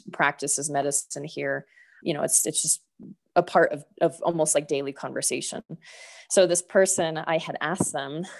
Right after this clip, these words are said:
you know, "Have you ever, have you ever sat in an ayahuasca ceremony?" And he said, "Nope." And I said, "Oh, okay, well,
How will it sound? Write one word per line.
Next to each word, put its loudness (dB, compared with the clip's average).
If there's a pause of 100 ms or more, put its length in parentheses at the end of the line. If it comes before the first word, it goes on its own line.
(140)
you 2
know, 2 (160)
"Have 2
you 10
ever, 6
have 2
you 4
ever 2
sat 4
in -4
an -4
ayahuasca 4
ceremony?" -4 (400)
And -6
he 4
said, 2
"Nope." 6 (680)
And 4
I 4
said, 2
"Oh, 4 (440)
okay, 0 (140)
well, -2